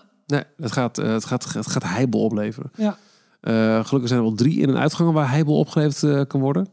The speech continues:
Speaker 1: Dus,
Speaker 2: Dat,
Speaker 1: eh,
Speaker 2: dat scheelt.
Speaker 1: <laughs> dat
Speaker 2: Ja.
Speaker 1: scheelt een beetje.
Speaker 2: Ja, zullen ze alle drie de openingen gaan gebruiken?
Speaker 1: Ik denk het wel. Om, om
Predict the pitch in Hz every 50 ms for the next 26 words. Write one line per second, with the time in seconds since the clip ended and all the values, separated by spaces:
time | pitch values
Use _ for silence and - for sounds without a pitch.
0 | _ _ _ - 123 120 247 233 233 226 226 208 - - 214 208 262 - - -
1 | - 254 226 202 294 196 202 247 - 214 185 - 208 208 208 - 185 196 - -
2 | 139 - - 170 160 277 269 - - 311 277 285 285 285 233 247 269 262 254 247
3 | 247 202 240 240 247 233 233 226 214 - - 226 214 208 190 180 - 208 180 220
4 | 254 240 202 165 - 151 135 127 127 120 120 113 - 101 92 - 101 90 87 87
5 | 85 92 101 - _ _ _ - 101 107 104 104 104 104